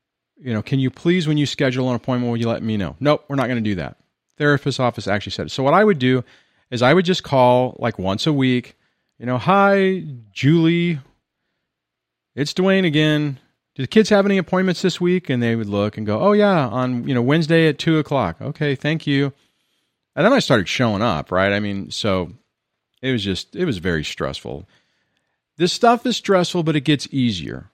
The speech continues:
right? I mean, you, you, you do these things, you set, you know, you basically set your boundaries.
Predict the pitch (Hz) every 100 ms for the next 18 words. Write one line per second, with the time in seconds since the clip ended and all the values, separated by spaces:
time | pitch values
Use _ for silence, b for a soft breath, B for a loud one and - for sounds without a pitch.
0 | - 104 113 117 120 123 - 131 123 -
1 | 147 127 117 165 196 196 - 170 160 160
2 | - _ _ _ _ _ _ _ _ _
3 | _ _ _ _ _ _ b b b b
4 | 117 - 147 156 156 143 151 147 135 127
5 | 131 156 147 - 147 110 127 113 113 117
6 | 117 110 110 -